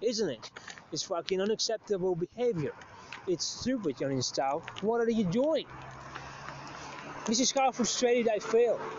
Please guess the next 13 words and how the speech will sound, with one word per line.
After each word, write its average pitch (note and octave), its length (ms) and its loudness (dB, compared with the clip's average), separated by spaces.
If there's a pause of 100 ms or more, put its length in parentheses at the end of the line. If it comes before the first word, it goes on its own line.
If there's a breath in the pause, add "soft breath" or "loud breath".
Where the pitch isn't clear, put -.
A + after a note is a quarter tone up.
(300)
you E3 60 -2
know? E3 140 0 (2000)
This A3 100 2
is - 120 4
how B3 160 2
frustrated A3 540 2
I G3 60 4
feel. A#3+ 400 2 (320)
I C4+ 120 -2
look D#4+ 240 2
in C#4 100 0
my G#3+ 140 2
phone. A3+ 480 0